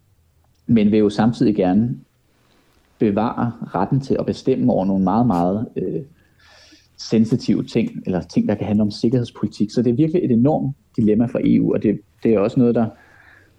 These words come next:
der, øhm, der forandrer den måde, E U fungerer på,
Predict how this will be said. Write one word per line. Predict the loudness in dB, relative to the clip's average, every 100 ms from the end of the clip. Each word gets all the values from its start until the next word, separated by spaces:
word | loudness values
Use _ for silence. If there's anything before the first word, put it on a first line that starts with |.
| -4
der, | -2 0 0 0 -2
øhm, | -2 -4 -6 -12 _ _ _ _ _ _ _ _ -20 _ -8 -6
der |
forandrer | -4 -2 -2 0
den | 0 2
måde, | 2 2 0
E | 0
U | 0
fungerer | -2 0 0 0 0
på, | -2 -2 -4